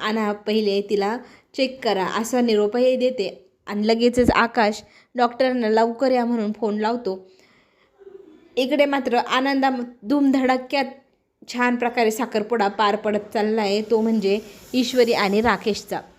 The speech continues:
सगळेजण आनंदी असतात आणि पूजाविधी झाल्यानंतर कपडे बदलण्यासाठी गुरुजी त्यांना नवीन वस्त्र देतात. "कपडे बदलून या, मग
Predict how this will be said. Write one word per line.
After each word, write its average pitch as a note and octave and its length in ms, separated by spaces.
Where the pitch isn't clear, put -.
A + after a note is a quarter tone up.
सगळेजण G#3 440
आनंदी F#3+ 360
असतात G3 280
आणि A#3 280
पूजाविधी B3+ 480
झाल्यानंतर C4 500
कपडे A#3 280
बदलण्यासाठी A3 680
गुरुजी G#3 360
त्यांना A3+ 300
नवीन G#3 340
वस्त्र A3+ 320
देतात. A3+ 300
"कपडे B3 260
बदलून A3 380
या, F#3 160
मग A3 180